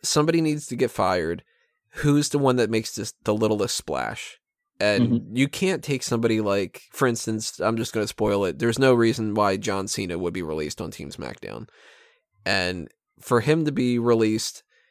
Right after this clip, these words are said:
Speaker 1: say, now, makes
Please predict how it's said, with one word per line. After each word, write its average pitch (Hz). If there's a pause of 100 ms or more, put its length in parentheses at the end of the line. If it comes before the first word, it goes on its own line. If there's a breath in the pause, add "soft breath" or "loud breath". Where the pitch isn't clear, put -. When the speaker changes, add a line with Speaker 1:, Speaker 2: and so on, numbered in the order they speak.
(540)
Speaker 1:
say, 104 (400)
now, 113 (640)
makes 123